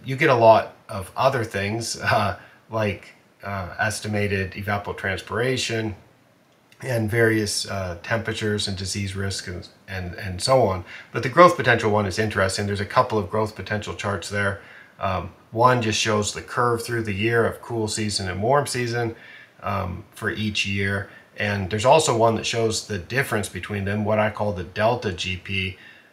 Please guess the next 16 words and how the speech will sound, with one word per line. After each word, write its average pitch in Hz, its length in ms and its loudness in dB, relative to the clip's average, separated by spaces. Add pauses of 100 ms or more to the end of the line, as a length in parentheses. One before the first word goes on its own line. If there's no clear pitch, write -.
(140)
uh, 95 180 -6
which 110 260 -4
can 123 120 -2
be 117 120 -2
used 131 560 -2
as 120 480 4
an 110 120 -6
indication 107 680 -4
of 95 120 -6
when 107 180 -2
you're 104 100 -2
gonna 98 160 -6
have 98 200 -2
some 90 220 -8
pretty 107 340 -6
severe 98 640 -4